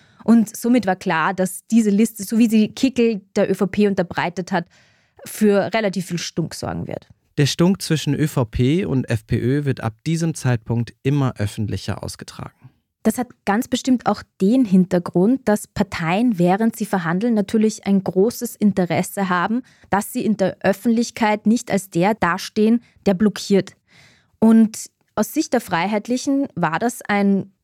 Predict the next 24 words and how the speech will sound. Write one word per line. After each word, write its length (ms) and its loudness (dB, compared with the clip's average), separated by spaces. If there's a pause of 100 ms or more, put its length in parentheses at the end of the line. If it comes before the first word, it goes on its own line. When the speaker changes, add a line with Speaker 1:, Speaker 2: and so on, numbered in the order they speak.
Speaker 1:
zumindest 320 4
aus 160 -2
öffentlicher 400 0
Perspektive 680 0
betrachtet, 800 -4 (240)
faires 640 0
Angebot. 680 2 (680)
Die 300 4
Ö 60 0
V 120 0
P 280 2
sollte 320 -2
ja 220 0
auch 220 -6
mehr 540 4
Ressorts, 480 0
also 160 -2
Ministerien, 800 2
zugesprochen 680 -2
bekommen 480 0 (200)
als 360 -6
die 260 0
Freiheitlichen 800 -4
selbst. 600 -4